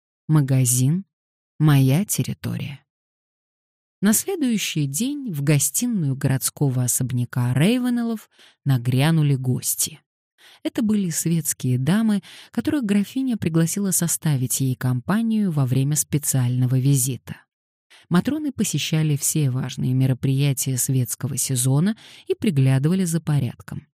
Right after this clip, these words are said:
На светских львицах лежала ответственность за воспитание следующего поколения жён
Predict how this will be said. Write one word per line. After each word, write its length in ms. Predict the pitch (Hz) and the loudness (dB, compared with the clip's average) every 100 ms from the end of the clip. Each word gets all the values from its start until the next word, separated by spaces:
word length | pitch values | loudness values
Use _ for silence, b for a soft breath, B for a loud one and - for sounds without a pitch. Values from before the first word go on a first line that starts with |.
| _ _ _ _ | _ _ _ _
На 200 | 143 143 | 4 4
светских 680 | 120 - 127 - - 123 - | 4 0 0 -2 -6 -8 0
львицах 640 | 127 123 208 - - - B B B | 2 2 0 -4 -10 -12 B B B
лежала 460 | - 156 160 196 185 | 2 4 4 0 0
ответственность 840 | 165 147 214 - - 190 190 170 147 | 0 0 0 -2 -4 -2 -2 -2 0
за 140 | 143 | 2
воспитание 800 | 139 - - 139 147 151 143 139 | 2 -2 -4 -4 -2 0 2 0
следующего 800 | - 151 175 127 131 147 - 123 | 0 0 0 0 -4 -2 -2 -2
поколения 720 | - 127 127 123 123 123 123 | -2 -4 0 0 0 2 0
жён 440 | 127 127 131 151 | 0 2 4 4